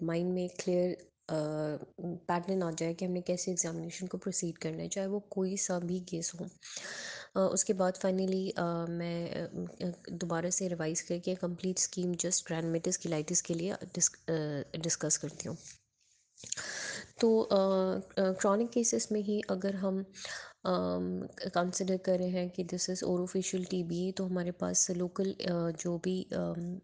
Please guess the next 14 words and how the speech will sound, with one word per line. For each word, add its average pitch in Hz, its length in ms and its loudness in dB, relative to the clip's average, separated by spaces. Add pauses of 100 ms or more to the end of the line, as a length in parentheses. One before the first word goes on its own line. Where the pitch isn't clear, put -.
अ, 180 40 0
examination 170 800 0
है 180 60 0
lips 175 320 2
की, 175 260 -2 (580)
उसके 220 240 4
बाद 196 280 4
important 196 640 2
जो 190 300 2
examination 180 640 0
हमारे 185 280 2
पास 180 300 2
क्या 185 140 2
होगी? 170 300 -2